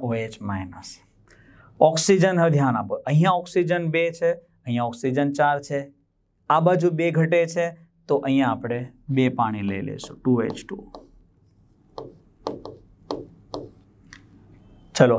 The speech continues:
હાઇડ્રોજન બે દુ ચાર, અહીંયા ચાર, ક્લિયર છે. હવે જે આપણા બે સમીકરણ બન્યા, એ બે સમીકરણ આ રહ્યા. હવે કોષ પ્રક્રિયા તો આપણને આવડે છે, ચલો ઉડાડા કરો, ફોર ઇલેક્ટ્રોન, ફોર ઇલેક્ટ્રોન ગયા.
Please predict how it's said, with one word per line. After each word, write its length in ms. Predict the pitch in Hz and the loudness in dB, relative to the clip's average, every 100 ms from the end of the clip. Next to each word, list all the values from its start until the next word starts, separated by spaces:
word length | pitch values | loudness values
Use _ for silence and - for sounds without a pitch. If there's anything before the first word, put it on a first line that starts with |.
| 120 | 4
હાઇડ્રોજન 600 | 139 151 180 170 175 170 165 | 4 6 4 4 0 0 0
બે 60 | 165 165 | 0 -2
દુ 80 | 165 165 | 0 0
ચાર, 160 | 160 160 - | 0 -6 -10
અહીંયા 340 | 120 123 120 131 | -4 -4 -4 -2
ચાર, 140 | 127 127 - 131 | -2 -2 -8 -2
ક્લિયર 280 | 123 110 98 98 | 0 0 -2 -8
છે. 160 | 98 104 - _ _ _ - | -14 -18 -20 _ _ _ 0
હવે 260 | 160 185 156 - - - _ 127 | 4 6 4 0 -8 -20 _ -4
જે 160 | 175 170 | 2 2
આપણા 260 | 156 160 151 | 4 2 2
બે 100 | 147 147 | -2 -6
સમીકરણ 520 | 135 123 120 120 123 151 | -6 -6 -6 -6 -4 0
બન્યા, 320 | 185 151 104 - _ _ _ - 151 - _ - - _ _ - | 0 0 -4 -8 _ _ _ -16 -16 -16 _ -20 -20 _ _ -2
એ 120 | 127 135 | 2 4
બે 100 | 147 147 | 2 0
સમીકરણ 520 | 135 135 135 135 135 - | -2 0 -2 -6 -8 -6
આ 140 | 139 139 | 0 0
રહ્યા. 200 | 139 143 _ _ _ _ _ _ _ - | 0 -6 _ _ _ _ _ _ _ -6
હવે 200 | 120 123 151 | -2 0 2
કોષ 200 | 175 180 | 0 2
પ્રક્રિયા 380 | 190 190 185 185 | -2 0 0 2
તો 80 | 180 | 0
આપણને 200 | 170 175 165 | 0 -2 -2
આવડે 280 | 165 165 165 165 | 0 0 0 -6
છે, 120 | 160 160 | -10 -4
ચલો 160 | 135 127 147 | -4 0 0
ઉડાડા 340 | 147 127 117 131 | 2 2 -2 -6
કરો, 240 | 127 139 - - | -12 -14 -18 -6
ફોર 200 | 156 160 160 | -2 0 2
ઇલેક્ટ્રોન, 500 | 160 165 160 165 165 - - | 0 -2 -4 -4 -4 -12 -8
ફોર 180 | 123 120 | -6 -4
ઇલેક્ટ્રોન 500 | 117 117 - 123 127 - 131 120 | -4 -6 -4 -2 -2 -6 -2 0
ગયા. 260 | 95 78 | 2 -2